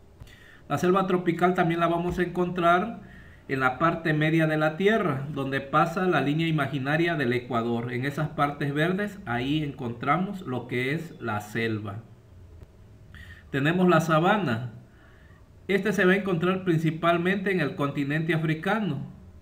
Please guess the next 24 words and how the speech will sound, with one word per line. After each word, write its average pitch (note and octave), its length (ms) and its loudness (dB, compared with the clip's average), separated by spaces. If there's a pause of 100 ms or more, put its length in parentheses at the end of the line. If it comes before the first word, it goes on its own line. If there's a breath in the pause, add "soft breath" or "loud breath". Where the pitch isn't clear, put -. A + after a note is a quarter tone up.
(420 soft breath)
Así F3 240 2
también F3 420 4
en E3 80 2
la C#3 160 2
parte D#3+ 260 2
de F3+ 160 4
Norteamérica F3+ 920 0
y E3 160 4
Asia G#3 340 0
está D#3+ 240 -2
compuesto E3 500 -4
por D3 160 -2
arbustos D3+ 480 -2
y D#3 80 2
matorrales. D3+ 680 0
Existen D#3+ 480 -2
cebras, F3 500 0
gacelas, D#3+ 560 0
leones, D3+ 500 0
elefantes, D3+ 560 -2
jirafas, D3 560 -2
hienas, C#3+ 460 -4
buitres, D#3+ 400 -2
carroñeros. D3 680 -4